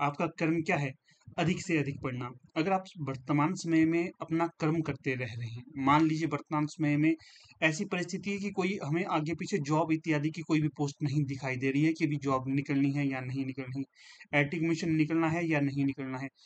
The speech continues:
केवीएस निकलना है या नहीं निकलना है, एनवीएस निकलना है या नहीं निकलना है। हमें कोई भी इस समय कोई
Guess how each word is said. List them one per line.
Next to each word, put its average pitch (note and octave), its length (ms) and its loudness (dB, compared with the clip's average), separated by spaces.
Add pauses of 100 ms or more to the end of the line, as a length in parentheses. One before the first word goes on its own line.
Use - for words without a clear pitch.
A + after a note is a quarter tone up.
(220)
केवीएस E3+ 380 2
निकलना E3 360 2
है D#3+ 160 2
या D3 120 2
नहीं C#3 240 0
निकलना C#3 280 -2
है, D3+ 160 -2
एनवीएस D#3+ 440 0
निकलना D#3+ 340 2
है E3 180 -2
या D3 100 2
नहीं C3+ 240 0
निकलना C3 300 -4
है। F#3+ 80 0 (500)
हमें A3 220 2
कोई A#3 200 -2
भी A3 140 2
इस - 160 -2
समय F3+ 240 0
कोई F3 320 -2